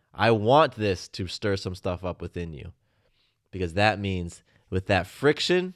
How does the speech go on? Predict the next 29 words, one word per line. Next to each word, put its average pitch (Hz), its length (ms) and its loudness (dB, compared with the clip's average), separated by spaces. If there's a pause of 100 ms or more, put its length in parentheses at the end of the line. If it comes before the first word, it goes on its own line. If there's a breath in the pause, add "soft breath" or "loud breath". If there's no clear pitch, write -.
(580)
we're 101 100 -2
gonna 95 180 2
create 101 280 0
a 92 40 -2
little 95 160 2
bit 87 160 -2
of 87 80 -4
heat 139 340 2 (680)
and 87 120 -8
we're 85 80 -6
gonna 85 120 -6
create 95 220 -4
some 87 180 -8
magic, 82 440 -6 (260)
all 80 80 -4
right? 95 320 2 (280)
So 113 360 6 (220 soft breath)
that's 135 200 8
what 170 60 2
we're 160 100 4
gonna 160 160 6
dig 135 220 2
into. 92 480 2 (640 soft breath)
And 113 540 2 (200)
first, - 640 4
before 165 380 0
we 156 100 2
do 139 220 0
that, 107 320 4